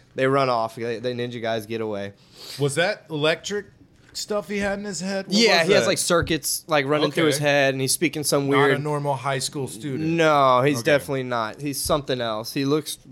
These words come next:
Speaker 1: deformed with, like, circuits in his head and stuff. So those guys get away. Uh, they drop some technology, which, surprise, it's supposed to be, like, a twist. Oh, it's an iPod.
Speaker 2: Apple. It's
Speaker 1: It's like an Apple iPod they dropped.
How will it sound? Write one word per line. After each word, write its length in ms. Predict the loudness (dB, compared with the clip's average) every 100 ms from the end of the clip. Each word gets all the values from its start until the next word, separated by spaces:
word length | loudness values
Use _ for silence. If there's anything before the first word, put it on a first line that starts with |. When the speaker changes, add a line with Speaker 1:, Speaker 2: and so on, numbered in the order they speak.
| -10
Speaker 1:
deformed 580 | -4 0 2 4 2 0
with, 140 | -4 -2
like, 160 | -2
circuits 460 | 0 -2 -2 -6 -10
in 80 | -14
his 140 | -14
head 180 | -14 -16
and 100 | -16
stuff. 300 | -18 -18 -18 _ _ -20 -8
So 180 | -2 0
those 200 | 0 2
guys 300 | 2 2 0
get 180 | -2
away. 520 | 0 2 2 0 -2 -8 _ _ -4
Uh, 240 | 0 2
they 120 | 0
drop 360 | 0 2 2 0
some 300 | -2 -2 0
technology, 680 | -2 -2 2 0 0 0 0
which, 320 | -2 -4 -10 _ _ _ -18
surprise, 680 | -10 -6 -4 0 2 2 0
it's 80 | -2
supposed 260 | -4 -4 -4
to 40 |
be, 60 | -4
like, 120 | -4
a 60 | -6
twist. 400 | -6 -4 -4 -4
Oh, 260 | -2 0
it's 180 | -2 -4
an 100 | -8
iPod. 500 | -8 -2 0 2 2
Speaker 2:
Apple. 640 | 2 2 2 2 2 0 -4 -8
It's 240 | -8 -4 -2
Speaker 1:
It's 120 | 2
like 140 | 2
an 120 | 2
Apple 340 | 2 2 2 4
iPod 680 | 4 4 2 2 4 4 2
they 140 | 0
dropped. 340 | 4 4 4